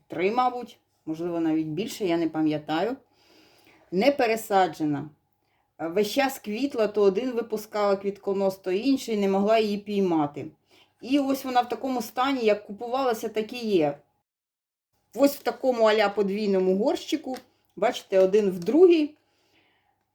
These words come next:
Е, спочатку в неї було коріння не надто, потім вона наростила, але оскільки квітла, квітла і квітла, тут там купа воно на шиї квітконосів сухих. Зараз ще коли розбиратимемо, покажу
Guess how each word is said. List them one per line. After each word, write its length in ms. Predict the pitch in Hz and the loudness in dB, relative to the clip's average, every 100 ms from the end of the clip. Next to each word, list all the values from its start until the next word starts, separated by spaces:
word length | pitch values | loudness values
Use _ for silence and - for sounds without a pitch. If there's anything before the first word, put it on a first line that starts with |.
| - | -4
Е, 160 | 175 | -2
спочатку 480 | 190 - 269 294 285 | -2 0 4 4 4
в 60 | 262 | -2
неї 420 | 247 233 226 123 | 0 0 -2 -4
було 320 | 185 220 233 | -6 -2 0
коріння 420 | 220 262 359 392 | 2 4 6 6
не 140 | 302 294 | 6 6
надто, 440 | 285 277 277 220 | 4 2 -2 -6
потім 360 | 214 277 285 226 | -4 -4 -2 -2
вона 240 | 220 214 | -2 -2
наростила, 920 | 202 196 202 - 370 392 370 330 - - | 0 0 -2 0 6 6 6 4 2 0
але 240 | 214 254 | 2 2
оскільки 460 | 254 - 262 262 233 | 0 -4 -12 -10 -10
квітла, 420 | 226 240 240 226 | -10 -6 -2 -2
квітла 440 | 226 220 214 196 | -2 -4 2 6
і 80 | 190 | 6
квітла, 500 | 196 247 392 370 294 | 4 2 2 4 2
тут 300 | 294 269 - | 2 -8 -4
там 220 | 247 220 | -4 -4
купа 380 | 214 - 247 233 | -6 -8 -6 -2
воно 360 | 208 208 190 180 _ _ _ _ _ _ _ - | 0 0 0 -2 _ _ _ _ _ _ _ -6
на 160 | 185 | -4
шиї 600 | 196 - 220 208 185 185 - _ _ | -4 0 2 4 4 4 -2 _ _
квітконосів 680 | 208 214 - 226 220 202 196 | -6 -4 0 2 2 0 -2
сухих. 540 | - 208 - 202 190 - _ _ _ _ | -6 -8 -2 0 0 -2 _ _ _ _
Зараз 340 | 180 196 190 190 | 0 2 2 0
ще 160 | 196 | -4
коли 220 | 196 196 | 2 4
розбиратимемо, 800 | 196 190 185 214 240 233 202 196 | 4 2 2 2 2 0 -2 -2
покажу 540 | 185 190 196 202 190 | -4 -4 -2 0 0